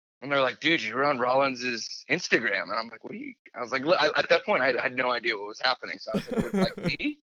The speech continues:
Speaker 1: And they're like, "No, he posted the new nominee song." And I was like, "What?" And so we all, like, go into it. Um,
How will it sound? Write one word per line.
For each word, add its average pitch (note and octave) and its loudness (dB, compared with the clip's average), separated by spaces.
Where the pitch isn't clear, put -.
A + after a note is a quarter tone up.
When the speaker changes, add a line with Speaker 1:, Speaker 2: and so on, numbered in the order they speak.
Speaker 1:
And C3+ 2
they're E3+ 10
like, D#3 6
"No, F#3+ 10
he D3+ 6
posted D#3 -2
the C#3 -6
new C#3 -2
nominee C#3 -2
song." G2 -8
And G#2+ -8
I G#2+ -8
was G#2+ -14
like, - -20
"What?" F#3 2
And A#2+ -10
so - -16
we B2+ 0
all, C3 6
like, B2+ 0
go A#2 -2
into C3 -4
it. G#2+ -2
Um, A2 6